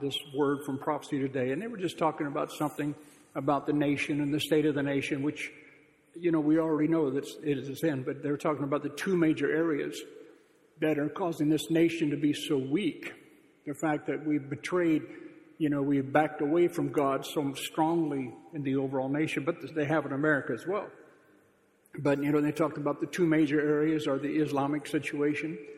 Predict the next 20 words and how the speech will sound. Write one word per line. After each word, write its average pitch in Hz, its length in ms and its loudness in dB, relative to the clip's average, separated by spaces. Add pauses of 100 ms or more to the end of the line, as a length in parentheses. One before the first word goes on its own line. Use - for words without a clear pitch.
(280)
and 143 140 -2
the 143 120 6
other 160 300 4
is 143 100 0
the 139 240 2
L 151 140 2
G 139 160 2
B 151 160 2
T, 151 280 2
the 131 280 -2 (160)
lesbian, 147 560 2
gay, 147 460 4 (500)
bi, 151 260 2
trans, 156 600 2
whatever 151 380 2
trip. 135 260 -2 (1160)
You 160 160 2
touch - 360 0
those 190 240 4
areas, 180 460 2